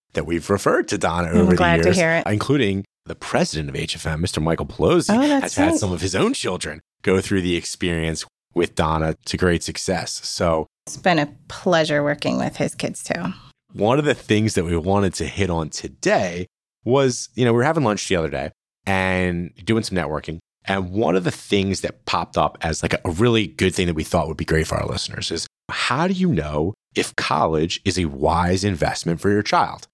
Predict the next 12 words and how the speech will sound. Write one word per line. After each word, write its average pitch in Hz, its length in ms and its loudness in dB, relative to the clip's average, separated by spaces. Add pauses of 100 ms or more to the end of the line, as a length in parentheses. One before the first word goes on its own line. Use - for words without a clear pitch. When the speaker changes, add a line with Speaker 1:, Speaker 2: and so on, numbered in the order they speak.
(140)
Speaker 2:
Yeah. 160 220 4
Speaker 1:
It's - 160 -4
a 110 60 -2
huge - 260 2
question, - 340 -4
right? 104 220 2 (180)
But - 120 -4 (160)
how - 180 -4
do 226 60 2
you 233 80 0
determine 262 500 -2
that? - 80 -20